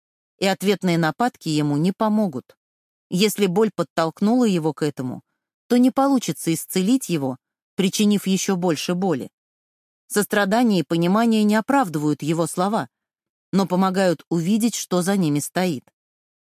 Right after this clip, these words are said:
И, возможно, вы единственный, кто может проявить сочувствие. В конце нашей встречи в Израиле мы голосовали, кому отдать деньги от продажи варенья.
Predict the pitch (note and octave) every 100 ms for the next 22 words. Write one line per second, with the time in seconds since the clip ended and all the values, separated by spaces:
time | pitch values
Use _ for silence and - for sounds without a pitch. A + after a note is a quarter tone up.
0 | _ F3 E3 E3 F3+ A3+ C4 B3+ G3+ A#3
1 | A3 A#3+ A3 B3+ - F3 D#3+ - - D#3+
2 | D#3 D3+ - D#3+ D#3+ D3+ - F3+ - G#3
3 | - B2+ - _ _ _ _ _ _ _
4 | _ G3+ G3+ A3 G3+ - F3 - C4 D4+
5 | - E3 D#3 G3 C#4 C#4 B3+ B3+ _ _
6 | _ _ - A3 B3+ G3+ A#3 A3+ A#3+ A3
7 | C4 B3+ - A#3 A#3 A3+ F#3 G#3+ F#3 E3
8 | A3+ B3 A3 G#3 G3 F#3 F3 E3+ F3 G#3+
9 | B3 A3 C#3 A#2+